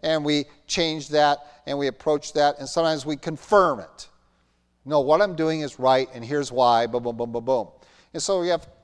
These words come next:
really three responses you can have to that. And so, um, two of them are confirming, and one of them is not. One of them is wrong confirmation through rationalization. The other one is reconfirmation through truth of Scripture.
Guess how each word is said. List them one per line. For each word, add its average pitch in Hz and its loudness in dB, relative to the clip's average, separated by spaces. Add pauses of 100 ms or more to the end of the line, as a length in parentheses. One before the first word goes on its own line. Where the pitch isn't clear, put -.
(160)
really 254 2
three 180 0
responses 139 0
you 127 -8
can 120 -6
have 123 -4
to 117 -8
that. 98 -6 (720)
And 147 -6
so, 185 6 (320)
um, 160 4 (240)
two 190 2
of 170 2
them 156 -4
are 139 0
confirming, 139 -4
and 120 -8
one 123 -2
of 117 -6
them 113 -6
is 104 -12
not. 110 -6 (340)
One 127 -4
of 123 -6
them 110 -12
is 98 -14
wrong 160 2
confirmation 117 -8
through 110 -18
rationalization. 113 -6
The 110 -8
other 110 -8
one 110 -8
is 104 -14 (680)
reconfirmation 117 -4
through 110 -10 (520)
truth 131 -4 (220)
of 110 -12
Scripture. - -12